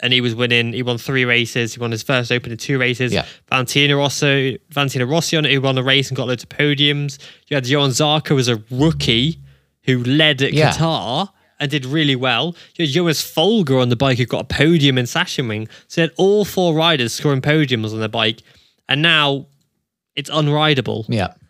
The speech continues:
Speaker 2: What's happened?
Speaker 1: It's like, what's gone wrong? Where, where has the direction gone so wrong? I think twenty twenty-one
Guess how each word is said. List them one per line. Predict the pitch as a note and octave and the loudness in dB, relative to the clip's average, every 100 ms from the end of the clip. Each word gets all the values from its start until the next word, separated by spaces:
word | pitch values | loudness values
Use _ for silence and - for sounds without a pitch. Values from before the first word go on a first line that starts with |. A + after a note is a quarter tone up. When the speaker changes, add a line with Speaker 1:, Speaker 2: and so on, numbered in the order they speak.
| _ - | _ -14
Speaker 2:
What's | A2 | -8
happened? | G#2 G2+ A#2 F2+ - | -4 -4 -4 -6 -8
Speaker 1:
It's | D3 D3 | -10 -10
like, | E3 C#3 C#3 - | -12 -14 -18 -14
what's | F#3 D#3+ - | -12 -10 -4
gone | F3+ E3 | 0 2
wrong? | D#3+ G3 B2 A2 - - | 2 0 -2 -6 -14 -8
Where, | C#3 G3+ A3 D#3+ - | -2 2 2 0 -2
where | D#3+ D3+ F#3 F#3 | -4 2 4 4
has | E3+ | 2
the | E3 | 2
direction | E3 D#3 D#3 D#3+ | 2 2 0 -2
gone | C#3 C3+ | -2 -2
so | - - D#3 | -2 2 4
wrong? | D#3 A#2+ C#3+ C#3+ A#2 A#2 C3 - _ _ _ _ - | 4 2 0 0 -4 -8 -10 -12 _ _ _ _ -8
I | |
think | C#3+ F3+ E3 - _ _ _ | 0 0 0 -8 _ _ _
twenty | - F#3+ F#3+ F3+ D3 - _ _ _ _ _ _ _ | -8 -2 2 2 0 -2 _ _ _ _ _ _ _
twenty-one | - F3 D#3+ B2 D3 D3 A2+ C3 | -8 0 0 0 0 0 0 -2